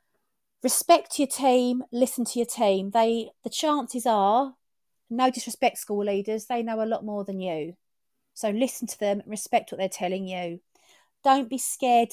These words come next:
to go and visit reception and nursery. Get down there and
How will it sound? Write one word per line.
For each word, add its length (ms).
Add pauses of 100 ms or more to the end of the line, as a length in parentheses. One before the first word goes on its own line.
to 80
go 320
and 180
visit 300
reception 560
and 140
nursery. 580
Get 240
down 360
there 320 (800)
and 240